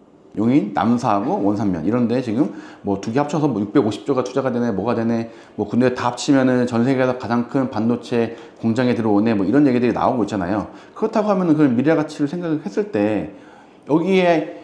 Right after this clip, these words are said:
연계되어 있는 어딘가에다가 투자를 해야 되는 게 맞다고 보거든요. 그러니까 즉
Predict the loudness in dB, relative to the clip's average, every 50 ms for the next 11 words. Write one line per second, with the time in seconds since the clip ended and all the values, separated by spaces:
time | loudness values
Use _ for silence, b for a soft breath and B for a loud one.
0 | -10 -2 2 2 4 4 4 4 4 4 4 4 4 4 4 4 4 4 2 2
1 | 2 2 2 0 0 0 0 0 2 2 2 2 4 4 4 4 2 2 0 0
2 | 0 -2 -4 -6 -6 -6 -4 -4 -4 -4 -4 -2 -2 -2 -2 -2 -2 -2 -2 0
3 | 0 0 -2 -4 -6 -10 -14 -12 -10 -8 -8 -10 -10 -6 -2 -2 0 0 0 -2
4 | -2 -2 -2 -2 -2 -4 -4 -8 B B B B B -4 -2 2 4 4 4 4
5 | 0 -6 -10